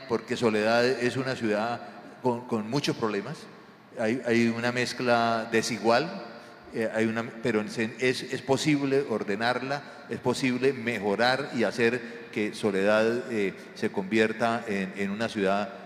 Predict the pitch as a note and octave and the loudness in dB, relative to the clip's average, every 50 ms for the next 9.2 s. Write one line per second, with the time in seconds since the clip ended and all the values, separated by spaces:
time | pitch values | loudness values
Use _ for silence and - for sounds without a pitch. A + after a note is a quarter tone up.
0 | - - - A#2 G#2 G2+ G2 - - - F2+ G#2+ G#2 - G#2+ G2 F#2+ - - B2+ | -14 -8 -4 -2 -2 -2 -4 -6 -12 -10 -6 -6 -4 -2 -2 -4 -4 -4 -2 0
1 | A#2 A2 A2 A#2 A#2 A#2 A2+ G2+ G2+ G2 F#2+ F#2 F2 A2 A#2+ B2 B2+ B2 A#2+ A#2+ | 2 4 4 4 4 2 -2 -2 -2 -4 -6 -8 -6 -2 -2 0 0 0 0 0
2 | A#2 A2 A2 G#2+ G2 - - A#2 A2+ G#2+ G#2 G2+ F#2+ F#2+ F2 F#2+ F#2 F2+ F#2+ A2 | 0 0 -2 -2 -8 -6 -4 0 0 0 0 0 -2 -2 -2 -2 -4 -2 -2 -4
3 | A2 G2 A2 G#2+ G#2+ A2 - - - - - - B2+ A2 G2+ G2+ G2 G2+ G2 G2 | -4 -2 -2 -2 -2 -4 -6 -16 -18 -18 -10 -4 -2 0 0 0 2 2 4 4
4 | G2+ G#2 G#2+ G#2+ G#2+ A2 G#2+ G#2 G2 A2 G#2+ A2 G#2 - - - - - - - | 4 4 4 2 0 0 -2 -4 -4 -4 -6 -6 -6 -10 -14 -16 -18 -18 -20 -20
5 | - - G#2+ G2 F#2 F2+ D#2+ - - A2+ G#2 G2+ F#2+ F2+ - - - - - F#2+ | -14 -8 -4 -2 -2 -2 -2 -6 -6 -2 0 2 0 0 -2 -10 -10 -10 -8 -2
6 | G2 F#2+ F#2+ G2 G#2 G#2 G2+ G2 G2 G2+ G#2+ A2 A2 G#2+ A#2 A2 - G#2+ F#2 G#2 | 0 0 0 0 0 0 0 2 2 2 2 0 2 0 -2 -2 -2 -4 -4 -4
7 | F#2+ - - G#2+ - - A#2+ G#2+ G#2 G#2+ G#2 G#2+ G#2+ G#2+ G#2+ G#2+ G#2+ G#2 G#2 G2+ | -6 -2 -4 -4 -2 0 -2 -2 2 2 2 2 4 4 2 4 4 4 2 2
8 | G#2 - - - - - - A2+ G#2+ G#2 G#2 A2 - - C3 B2+ A#2+ A#2+ A#2 A2+ | 0 -6 -12 -14 -12 -6 -2 -2 -2 -2 -4 -8 -2 0 0 0 0 -4 -4 -4
9 | A#2 A#2+ A#2+ | -4 -4 -6